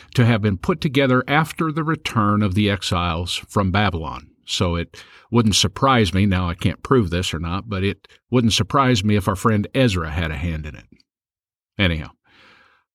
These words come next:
while David is clearly responsible for seventy-three of the Psalms, Moses is credited with one, Solomon is credited with two, a guy named Heman, and a guy named Ethan the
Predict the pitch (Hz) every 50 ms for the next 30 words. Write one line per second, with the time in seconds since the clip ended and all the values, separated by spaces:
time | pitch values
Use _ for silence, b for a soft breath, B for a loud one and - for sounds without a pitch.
0 | _ _ _ _ _ 127 127 120 113 170 185 180 196 175 135 123 113 - - -
1 | - - 160 165 165 156 165 170 156 160 160 147 143 123 - - 123 113 113 107
2 | - 120 123 113 - - 101 95 - - 131 123 120 127 123 123 110 - - 110
3 | 107 98 90 87 87 90 85 - _ _ _ _ - 101 92 87 98 - - -
4 | 95 85 82 82 80 87 87 87 - - - - _ _ _ _ _ _ _ _
5 | _ _ 98 107 113 123 127 127 139 113 - 117 95 - - 127 117 107 104 104
6 | 104 87 90 92 85 - - 113 117 131 135 139 143 139 127 - - _ _ -
7 | _ _ - - b b b b b b - - - 135 127 135 139 143 127 123
8 | 120 120 113 101 92 - - - - 113 104 101 90 95 85 82 90 87 - -
9 | - - 151 147 147 147 147 139 120 - _ _ _ _ _ _ _ _ - 95
10 | 92 117 117 117 120 120 117 117 107 101 101 101 90 - - - 147 143 135 135
11 | 131 127 131 131 135 135 147 135 123 - _ _ b b b b b b b b
12 | b b b - 98 92 98 92 113 113 117 113 107 110 104 98 - - 165 143
13 | 143 139 139 139 135 110 101